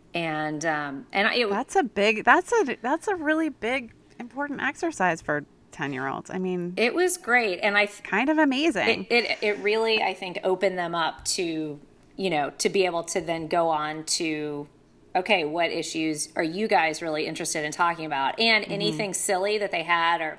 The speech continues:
Speaker 1: I shouldn't even call it silly, it was sort of, you know, the off-the-wall ideas.
Speaker 2: Mm-hmm.
Speaker 1: Um,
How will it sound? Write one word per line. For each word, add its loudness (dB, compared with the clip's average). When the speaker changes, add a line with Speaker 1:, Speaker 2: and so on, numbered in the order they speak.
Speaker 1:
I -4
shouldn't -4
even -10
call 0
it -4
silly, 0
it -4
was -4
sort 2
of, -6
you -4
know, -2
the -2
off-the-wall 2
ideas. -2
Speaker 2:
Mm-hmm. -2
Speaker 1:
Um, -2